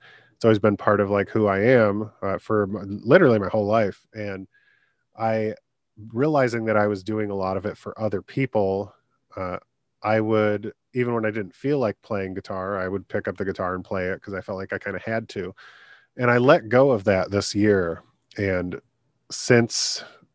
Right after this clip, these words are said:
New Year's, I think I've picked up my guitar, like, four times. And any other year of my entire life, I would have really held that against me.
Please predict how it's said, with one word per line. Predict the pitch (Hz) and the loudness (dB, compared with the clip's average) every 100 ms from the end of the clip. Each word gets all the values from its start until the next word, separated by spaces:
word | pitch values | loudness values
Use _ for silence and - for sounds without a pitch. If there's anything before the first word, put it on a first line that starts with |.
| 117 | -4
New | 113 120 | 4 8
Year's, | 120 101 95 92 | 8 6 4 -2
I | 90 98 | -8 -8
think | 110 101 | -8 -8
I've | 101 | -8
picked | 107 - | -8 -10
up | 92 | -10
my | 90 | -12
guitar, | 90 95 95 | -12 -10 -8
like, | 82 - | -10 -14
four | - 87 | -14 -12
times. | 82 87 82 82 - - _ _ _ _ _ - | -12 -16 -16 -16 -20 -20 _ _ _ _ _ -12
And | 98 90 87 - _ _ _ _ _ _ _ _ _ - | -10 -10 -12 -16 _ _ _ _ _ _ _ _ _ -2
any | 127 131 127 | 2 4 4
other | 113 117 | 4 2
year | 107 110 107 | 0 0 0
of | 98 | -2
my | 95 | -6
entire | 95 110 92 | -4 -4 -2
life, | 90 90 - | -2 -4 -6
I | 98 90 | -10 -10
would | 90 | -6
have | 90 87 - - - - | -6 -8 -14 -20 -20 -10
really | 107 107 104 101 | -2 0 2 2
held | 98 110 98 | 0 -4 -6
that | 98 | -8
against | 90 87 90 - | -12 -14 -16 -18
me. | 90 | -20